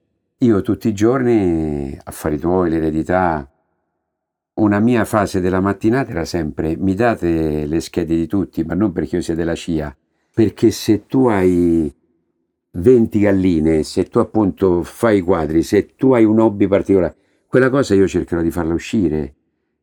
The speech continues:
Mai gossip, mai impicciarmi, non è quello.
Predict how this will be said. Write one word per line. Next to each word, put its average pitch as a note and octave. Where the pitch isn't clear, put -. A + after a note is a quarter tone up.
Mai B2+
gossip, G2+
mai B2+
impicciarmi, E2
non G2
è A2
quello. D2